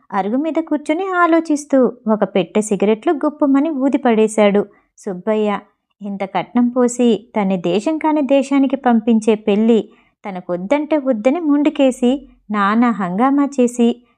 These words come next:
అలసిపోయి సోఫాలో అలిగి కూర్చుంది లక్ష్మి.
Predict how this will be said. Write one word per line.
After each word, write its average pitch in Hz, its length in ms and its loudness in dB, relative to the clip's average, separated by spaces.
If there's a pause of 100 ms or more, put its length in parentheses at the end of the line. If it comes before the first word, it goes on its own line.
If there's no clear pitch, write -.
(140)
అలసిపోయి 254 580 -4
సోఫాలో 320 560 2
అలిగి 285 280 0
కూర్చుంది 226 680 0 (120)
లక్ష్మి. 214 540 0